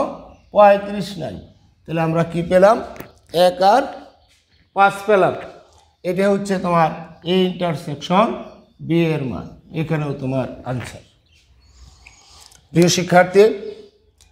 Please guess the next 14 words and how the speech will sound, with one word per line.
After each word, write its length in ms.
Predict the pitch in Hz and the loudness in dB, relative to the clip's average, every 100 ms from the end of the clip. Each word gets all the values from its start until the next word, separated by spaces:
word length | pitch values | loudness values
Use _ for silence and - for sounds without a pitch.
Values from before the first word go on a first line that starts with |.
| - | -6
আমরা 220 | 175 180 170 160 | 2 4 4 2
নয় 160 | 165 175 | 2 2
নম্বর 260 | 180 180 175 | 2 4 2
অঙ্কটা 300 | 170 175 170 | 2 -2 -2
করলাম। 380 | 185 190 190 196 - - _ _ _ _ _ 170 | 0 2 2 0 -6 -20 _ _ _ _ _ -4
তোমরা 180 | 165 165 | 2 4
এটা 140 | 160 160 | 4 2
বাড়িতে 360 | 151 156 170 175 | 2 0 0 -2
বারবার 400 | 160 160 160 190 - - - _ _ | 2 2 2 -2 -4 -14 -20 _ _
খাতায় 340 | 160 160 165 165 | -6 -2 -2 -2
করবে, 260 | 180 175 180 - - - _ _ | 0 0 0 -2 -14 -18 _ _
প্র্যাকটিস 360 | - 156 170 175 | -8 -6 -6 -8
করবে, 320 | - 185 190 220 220 - - - - - - 156 | -4 -2 2 2 0 -10 -14 -14 -14 -14 -2 0
দেখবে 320 | 160 151 | 0 2